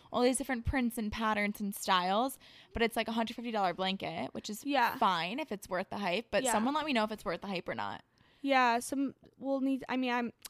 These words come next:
Speaker 2: I have so
Speaker 1: But
Speaker 2: many
Speaker 1: that's,
Speaker 2: blankets that
Speaker 1: can
Speaker 2: I
Speaker 1: you
Speaker 2: can't
Speaker 1: pass
Speaker 2: even
Speaker 1: me that?
Speaker 2: store. Yes, it's like, well, I can't <laughs> really throw
Speaker 1: Oh,
Speaker 2: 'cause of my
Speaker 1: fuck.
Speaker 2: boobs.
Speaker 1: Okay, ready?
Speaker 2: That was such an embarrassing throw for anyone that just saw that. Um,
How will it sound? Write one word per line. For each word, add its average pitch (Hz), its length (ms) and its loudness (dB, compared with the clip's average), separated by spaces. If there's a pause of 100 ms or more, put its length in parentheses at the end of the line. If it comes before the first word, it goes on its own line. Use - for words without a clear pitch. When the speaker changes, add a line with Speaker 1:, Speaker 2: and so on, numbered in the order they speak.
(120)
Speaker 2:
I 277 80 2
have 262 120 0
so - 220 0
Speaker 1:
But 214 80 2
Speaker 2:
many 330 140 8
Speaker 1:
that's, 269 100 2
Speaker 2:
blankets 254 440 2
that 269 100 6
Speaker 1:
can 247 60 4
Speaker 2:
I 254 40 8
Speaker 1:
you 277 80 0
Speaker 2:
can't 247 140 2
Speaker 1:
pass 240 80 0
Speaker 2:
even 240 80 -2
Speaker 1:
me 208 100 -6
that? 208 60 -8
Speaker 2:
store. 226 360 -4 (340)
Yes, - 340 -6
it's 262 140 -16
like, 254 200 -6
well, 220 260 -6 (300)
I - 60 -12
can't 247 280 -6
<laughs> 262 180 0
really 269 100 4
throw 208 280 0
Speaker 1:
Oh, 208 60 2
Speaker 2:
'cause - 200 -6
of 233 40 2
my 202 140 2
Speaker 1:
fuck. 202 80 -4
Speaker 2:
boobs. 190 420 2
Speaker 1:
Okay, 180 100 -8
ready? 240 260 -12 (3000)
Speaker 2:
That 262 100 8
was 277 140 10
such 254 300 10
an 294 60 10
embarrassing 247 460 8
throw 220 240 8
for 247 100 6
anyone 226 380 6
that 226 80 6
just 220 180 0
saw 170 200 0
that. 110 300 2 (960)
Um, 240 640 8